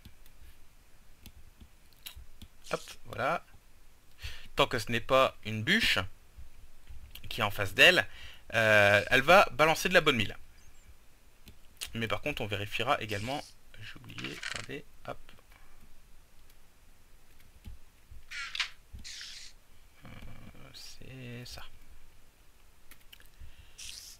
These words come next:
Ok. Euh, normalement, c'est bon. Donc,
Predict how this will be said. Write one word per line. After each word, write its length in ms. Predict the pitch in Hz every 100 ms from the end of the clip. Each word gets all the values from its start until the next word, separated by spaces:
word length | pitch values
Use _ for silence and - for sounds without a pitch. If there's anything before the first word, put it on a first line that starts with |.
| - - - - - - -
Ok. 120 | - -
Euh, 440 | 139 147 151 156 160 - - - - - - - - - - - - - - - - - - - - - - - - - - - - - - - 101
normalement, 360 | 117 113 110 139
c'est 100 | 107
bon. 100 | - - - - - - - - - - - - - - -
Donc, 340 | 143 131 -